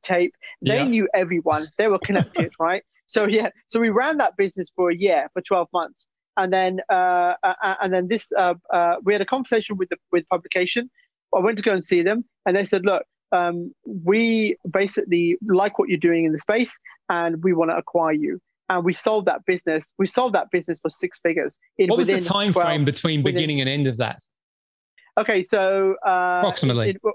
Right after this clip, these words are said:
Speaker 1: uh, what, from start to finish?
Speaker 2: Yeah, from, from the
Speaker 1: Just un-,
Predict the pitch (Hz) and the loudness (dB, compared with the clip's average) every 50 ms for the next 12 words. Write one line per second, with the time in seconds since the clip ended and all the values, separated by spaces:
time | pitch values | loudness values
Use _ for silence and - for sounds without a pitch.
0 | - _ _ _ _ _ _ _ _ _ 202 196 180 202 202 - - - 202 190 | -4 _ _ _ _ _ _ _ _ _ -2 -2 2 0 0 0 0 -2 -2 -2
1 | 180 175 214 - - 233 214 214 - - - - 175 - 262 233 170 - - - | -2 -4 -8 -6 -2 -2 0 0 -2 -4 -6 -6 -2 -2 -2 -2 -2 -4 -6 -8
2 | - - _ - 226 240 170 139 - - 214 202 180 - 220 208 180 214 | -10 -14 _ -4 -2 -2 -2 -2 0 0 0 2 2 2 2 2 2 0